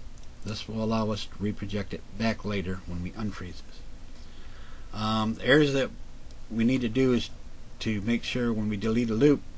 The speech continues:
is protect it. All right, so I don't want any loops, uh, deleted in this area here,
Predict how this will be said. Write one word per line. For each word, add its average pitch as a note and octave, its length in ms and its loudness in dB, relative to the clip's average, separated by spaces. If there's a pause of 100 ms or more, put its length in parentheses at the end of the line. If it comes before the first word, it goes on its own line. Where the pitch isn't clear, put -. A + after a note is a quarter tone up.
(280)
is G#2 180 -4
protect B2 480 0
it. - 80 -6 (380)
All G2+ 100 -4
right, G#2+ 260 -2 (200)
so G#2 360 -4
I A#2 120 0
don't B2 240 2
want A2+ 240 2
any G2 540 0 (200)
loops, A2+ 400 0
uh, G2 320 -4 (480)
deleted G#2 400 0
in F2+ 260 -2 (100)
this G2+ 220 -6
area A2 380 0
here, C#3 480 -2